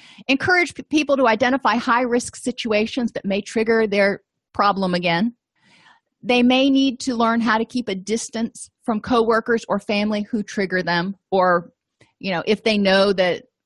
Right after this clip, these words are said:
that particular person is in a particular mood that can be triggering, what can they do? So how can they handle triggering people? Encourage them to role play effective communication and boundary setting skills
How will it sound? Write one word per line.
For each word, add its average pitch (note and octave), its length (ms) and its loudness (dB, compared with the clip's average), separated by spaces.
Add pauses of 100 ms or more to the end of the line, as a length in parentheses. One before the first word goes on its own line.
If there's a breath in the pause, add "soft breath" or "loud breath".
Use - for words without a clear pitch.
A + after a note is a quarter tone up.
that F#3 220 0
particular G3+ 500 -2
person G3 640 -4
is F3 500 -4 (120)
in F#3+ 160 -2
a F3+ 60 -4
particular G3 540 -4
mood F3 340 2
that - 140 -4
can F3+ 120 -6
be E3+ 120 -4
triggering, E3+ 540 -2 (380 soft breath)
what F#3+ 340 -4
can A3 120 -2
they F#3 140 -2
do? E3+ 200 -6 (120)
So F3 140 -6
how G3+ 240 0
can A#3+ 160 -2
they G3+ 120 -4
handle G3 680 -2 (440)
triggering G#3 480 -2
people? E3 500 -8 (1040 loud breath)
Encourage C4 420 0
them C4+ 120 0
to A#3+ 80 0
role A#3 240 2
play B3 300 0
effective B3 520 -4
communication A#3 840 -2
and G3 160 -2
boundary F#3+ 360 0
setting F#3+ 340 -4
skills E3+ 600 -2